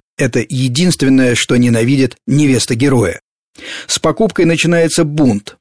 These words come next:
поездка в никуда, поиск своего «я». Фильм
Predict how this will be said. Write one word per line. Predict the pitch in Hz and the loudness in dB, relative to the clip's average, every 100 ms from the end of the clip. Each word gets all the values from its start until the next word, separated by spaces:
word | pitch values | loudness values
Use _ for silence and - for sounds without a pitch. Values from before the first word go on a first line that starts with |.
| - | -4
поездка | 131 135 123 - 117 | 0 2 0 -2 2
в | |
никуда, | 131 127 147 123 92 101 - | 2 2 0 0 -4 -6 -4
поиск | 127 120 101 - | 0 0 -2 -6
своего | - 135 127 117 110 104 - | -6 0 2 2 0 -2 -4
«я». | 123 117 87 - _ _ _ _ - | 0 0 -2 -10 _ _ _ _ -4
Фильм | 160 139 | 0 2